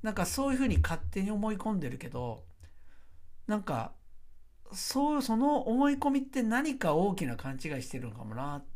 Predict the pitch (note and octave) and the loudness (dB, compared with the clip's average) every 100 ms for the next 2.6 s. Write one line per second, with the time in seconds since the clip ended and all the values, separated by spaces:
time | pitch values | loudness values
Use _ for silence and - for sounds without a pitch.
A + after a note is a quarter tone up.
0 | - - A#2+ B2+ - C#3 C#3 G3 G3 A#3+ | -8 -6 -8 -6 -4 -4 -6 -2 4 4
1 | B2+ - C#3 C#3+ C#3+ - - - - D#3+ | 4 -4 -2 -2 -2 -6 -6 -6 -4 -2
2 | D3 E3 D3 - - A#2 | 0 2 0 0 0 0